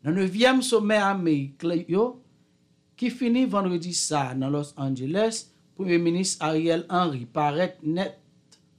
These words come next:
tout tourne. Li pa t kache lonbwit li avan li antre nan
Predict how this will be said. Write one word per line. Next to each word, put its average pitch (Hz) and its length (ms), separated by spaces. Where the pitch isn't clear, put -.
tout 302 140
tourne. 180 400
Li 143 120
pa 156 160
t - 100
kache 160 320
lonbwit 143 400
li 240 200
avan 135 320
li 139 140
antre 170 440
nan 135 320